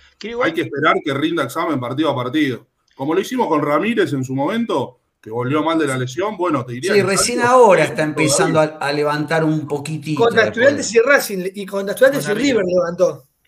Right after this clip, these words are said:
Speaker 3: Sí, un
Speaker 1: Hay
Speaker 2: Y lo de
Speaker 3: poco.
Speaker 2: Salvio te diría que es aún peor todavía, porque Salvio estaba mucho mejor que lo que estaba Ramírez y volvió
Speaker 4: Sí.
Speaker 2: mucho peor de lo que volvió Ramírez.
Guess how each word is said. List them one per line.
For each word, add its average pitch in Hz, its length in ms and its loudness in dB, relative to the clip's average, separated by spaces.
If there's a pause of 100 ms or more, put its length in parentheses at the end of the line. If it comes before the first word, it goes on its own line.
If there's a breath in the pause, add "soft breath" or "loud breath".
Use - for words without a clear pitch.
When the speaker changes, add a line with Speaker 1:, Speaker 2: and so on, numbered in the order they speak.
(100)
Speaker 3:
Sí, 123 360 -6
un 123 60 -4
Speaker 1:
Hay 139 100 -6
Speaker 2:
Y 139 180 2
lo 151 120 2
de 147 40 0
Speaker 3:
poco. - 80 -4
Speaker 2:
Salvio 202 380 0
te 151 80 0
diría 156 260 2
que 160 80 0
es 160 140 -4
aún 165 280 0
peor 165 360 0
todavía, 131 420 -2
porque 120 240 -8
Salvio 160 360 0
estaba 147 340 -2
mucho 175 400 -4
mejor 156 400 -2
que 131 80 -4
lo 123 100 -6
que 123 60 -6
estaba 147 320 -4
Ramírez 185 640 -2 (220)
y 120 60 -14
volvió 131 360 0
Speaker 4:
Sí. 160 40 -4
Speaker 2:
mucho 185 340 -2
peor 160 240 2
de 160 60 0
lo 139 80 0
que 127 80 -2
volvió 131 240 0
Ramírez. 147 560 -2